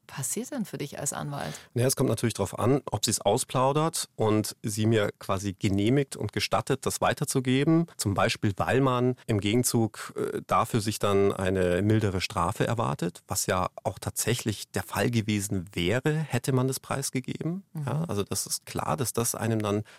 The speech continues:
Speaker 2: zugunsten ausgelegt wird, später mal bei der Strafzumessung. Oder ob sie sagt, „Nee, das bleibt ja alles unter uns“, weil dann darf ich's nicht und dann würde mich tatsächlich eine Strafe erwarten. Man könnte natürlich überlegen, ist das hier ein rechtfertigender Notstand?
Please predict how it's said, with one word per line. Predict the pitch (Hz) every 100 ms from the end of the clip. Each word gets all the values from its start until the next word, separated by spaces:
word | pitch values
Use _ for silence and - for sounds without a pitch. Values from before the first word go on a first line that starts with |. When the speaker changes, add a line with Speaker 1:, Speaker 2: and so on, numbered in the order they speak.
| -
Speaker 2:
zugunsten | - - 113 156 - 151
ausgelegt | 131 143 - 135 135
wird, | 147 139
später | - 135 131 139
mal | 139 135
bei | 113
der | -
Strafzumessung. | - 101 - 117 135 139 156 180 _ - - -
Oder | 127 143 165 -
ob | 131 -
sie | 127
sagt, | 110 123 113
„Nee, | 104
das | 127
bleibt | - 113
ja | -
alles | 117 120
unter | - 127
uns“, | 143 143 - -
weil | - 85
dann | 95 98
darf | 98 127
ich's | 120 -
nicht | 117 147
und | 110
dann | 110 123 - - -
würde | 113 139
mich | 127
tatsächlich | 104 - 131 123
eine | 113
Strafe | - 78 113 92
erwarten. | 85 107 - 160 - - -
Man | -
könnte | 156 165
natürlich | 127 - 131 117
überlegen, | 110 101 117 139 131
ist | - -
das | 127
hier | 127
ein | 110
rechtfertigender | 110 - 120 113 104 92
Notstand? | 92 95 123 - - - 180